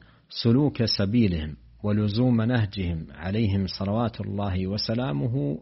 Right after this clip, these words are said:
أجمعين، وعلى من اتبعهم بإحسان. فهذا من المقاصد العظيمة والعبر البالغة التي تفيدها من حجك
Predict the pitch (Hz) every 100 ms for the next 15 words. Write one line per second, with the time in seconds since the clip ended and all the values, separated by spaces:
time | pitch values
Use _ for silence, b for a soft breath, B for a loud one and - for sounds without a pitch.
0 | - 104 101 98 87 139 165 B B B
1 | B B B 117 98 110 107 98 95 90
2 | - 104 92 92 87 92 90 - - 90
3 | - - 73 65 - b b b b b
4 | b b b b _ _ 110 131 165 151
5 | 147 147 123 113 - 151 - 107 98 82
6 | 90 101 85 80 - - _ _ _ _
7 | _ 113 101 107 117 98 87 - _ 107
8 | 98 104 110 95 82 85 76 - _ _
9 | _ _ 113 110 123 - 117 107 - 101
10 | 135 135 107 95 101 104 - - _ 113
11 | 101 92 120 113 104 98 98 95 101